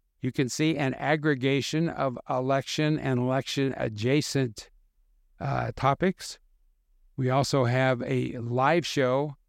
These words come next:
national, every Tuesday morning at nine fifteen Mountain. That's eight fifteen Pacific and ten fifteen Eastern,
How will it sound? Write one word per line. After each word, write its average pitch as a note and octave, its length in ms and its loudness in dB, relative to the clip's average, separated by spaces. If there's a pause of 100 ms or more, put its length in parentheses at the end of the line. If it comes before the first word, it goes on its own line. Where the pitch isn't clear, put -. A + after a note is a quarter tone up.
national, B2+ 680 0 (180)
every D3 720 0
Tuesday D3 420 0
morning C3 460 2
at C3 220 -4
nine B2+ 300 0
fifteen C#3+ 520 0
Mountain. C3 460 2
That's C3+ 380 -4 (200)
eight D#3+ 220 0
fifteen C#3 540 -2 (540)
Pacific E3 540 2
and B2 480 0
ten D#3+ 160 0
fifteen C#3 520 0
Eastern, D#3+ 640 0